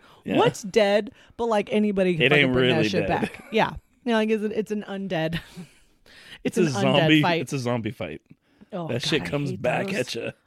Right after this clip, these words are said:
Speaker 2: I hate those.
Speaker 1: <laughs>
Speaker 2: So then another one is, uh, our next point would be, well, do you wanna do forgiveness or resolution first? I feel like
Speaker 1: Um, I think resolution.
Speaker 2: Yeah, okay, I agree. Um,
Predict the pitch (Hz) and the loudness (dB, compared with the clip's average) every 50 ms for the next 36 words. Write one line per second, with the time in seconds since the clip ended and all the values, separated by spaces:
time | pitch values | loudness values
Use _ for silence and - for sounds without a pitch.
0 | _ - 196 185 180 165 - - 156 151 - - 180 180 175 147 135 - - _ | _ -10 -8 -6 -6 -6 -8 -10 -12 -12 -12 -10 -10 -10 -8 -10 -12 -14 -18 _
1 | _ _ _ _ _ _ _ _ _ - - - - - - - - _ _ _ | _ _ _ _ _ _ _ _ _ -20 -20 -16 -14 -14 -14 -14 -18 _ _ _
2 | _ _ _ _ - - - 214 196 185 175 180 190 190 185 190 151 160 170 165 | _ _ _ _ -16 -6 -2 0 0 0 0 0 0 0 -2 -2 -4 -6 -4 -4
3 | 175 196 202 220 185 160 147 143 139 123 - - 151 160 151 147 143 147 147 147 | -2 -2 0 0 0 -2 -4 -4 -6 -10 -10 -10 -8 -8 -6 -6 -6 -8 -10 -10
4 | - - - - - 156 147 143 139 131 131 123 - - - 147 160 160 165 - | -14 -18 -16 -12 -10 -8 -8 -6 -8 -8 -10 -10 -12 -12 -10 -8 -8 -8 -8 -10
5 | - - - 170 156 139 - 127 139 156 143 - 147 135 - 113 113 127 147 131 | -14 -14 -10 -10 -10 -10 -8 -10 -10 -10 -10 -10 -10 -10 -10 -10 -8 -8 -10 -10
6 | - _ _ - 175 185 175 170 165 156 - _ - - 180 180 170 170 165 - | -14 _ _ -10 -8 -6 -6 -6 -6 -8 -12 _ -14 -12 -10 -8 -8 -8 -10 -10
7 | - 180 165 156 170 175 190 196 - 165 160 143 143 139 131 127 - - - 135 | -12 -12 -10 -10 -8 -8 -8 -8 -10 -10 -10 -10 -10 -10 -10 -12 -12 -14 -14 -14
8 | - - - - - - - - _ - _ _ _ _ _ _ _ _ - 165 | -14 -14 -14 -14 -14 -16 -18 -20 _ -20 _ _ _ _ _ _ _ _ -16 -12
9 | 151 139 120 117 107 104 101 95 90 87 87 85 - - _ _ _ - - 110 | -8 -4 -4 -2 -2 -2 -4 -4 -6 -6 -8 -10 -12 -14 _ _ _ -10 -8 -8
10 | 127 143 151 - - _ _ _ _ _ _ - 104 98 95 120 98 98 92 85 | -6 -6 -8 -10 -12 _ _ _ _ _ _ -10 -10 -10 -8 -8 -8 -8 -8 -10
11 | 85 87 - - 87 80 78 - - _ _ _ _ _ _ _ _ _ 180 180 | -10 -12 -12 -12 -12 -12 -14 -14 -18 _ _ _ _ _ _ _ _ _ -10 -8
12 | 143 - - - 160 156 143 - - - - - - - _ _ _ _ _ _ | -8 -6 -8 -8 -8 -8 -8 -10 -12 -12 -14 -16 -16 -18 _ _ _ _ _ _
13 | _ _ - 196 196 185 175 170 170 175 175 170 | _ _ -6 -4 -4 -4 -4 -4 -6 -6 -8 -8